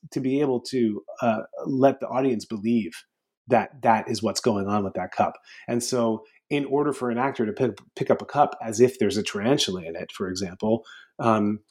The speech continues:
there needs, there's a whole fully embodied network of things that need to happen on a very, very micro level, um, that the actor needs to be able to do in order to convincingly portray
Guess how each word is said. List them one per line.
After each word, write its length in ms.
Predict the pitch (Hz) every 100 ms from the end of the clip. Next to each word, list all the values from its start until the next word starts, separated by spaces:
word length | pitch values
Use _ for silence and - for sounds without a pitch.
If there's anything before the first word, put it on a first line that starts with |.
| _ _ -
there 320 | 156 131 120
needs, 400 | 123 131 139 -
there's 180 | 131 123
a 40 |
whole 560 | - - 156 151 147 135
fully 360 | - 151 143
embodied 380 | 123 120 117 104
network 400 | 120 - 113 -
of 160 | 107 -
things 400 | - 117 113 107
that 120 | 101
need 180 | 117 110
to 100 | 113 -
happen 400 | 165 - 87 85 _ _
on 160 | 123 117
a 40 |
very, 260 | 123 226 196
very 220 | 147 135
micro 760 | 139 139 135 135 120 110 101 95 _
level, 500 | 127 120 113 87 - - _ _ -
um, 340 | 127 110 104
that 100 | 107
the 100 | -
actor 260 | 120 143 143
needs 180 | 139 135
to 40 |
be 80 | 139
able 140 | 123
to 60 | 113
do 240 | 170 220
in 100 | 131
order 180 | 123 127
to 280 | 131 127 110
convincingly 880 | - 107 110 151 - 131 107 104 104
portray 640 | 101 95 - 117 90 95